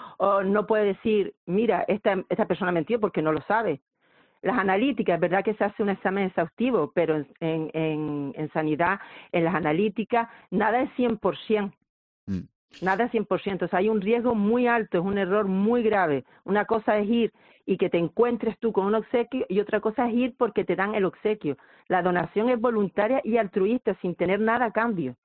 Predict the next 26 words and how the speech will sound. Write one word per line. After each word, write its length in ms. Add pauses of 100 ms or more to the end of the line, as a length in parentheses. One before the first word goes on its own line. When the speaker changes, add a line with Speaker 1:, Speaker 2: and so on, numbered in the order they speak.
Speaker 2:
Mm. 120 (440)
¿Y, 240
y 60
es 40
la 120
primera 340
vez 120
que 140
se 140
hace 180
esto 400
en 80
la 60
historia 320
de, 260
del 140
instituto, 640
Sandra? 320 (1300)
Speaker 1:
Que 180
yo 280
recuerde 800
una 140
entrada 340
universitaria, 800
sí. 180 (840)
Speaker 2:
Mm. 260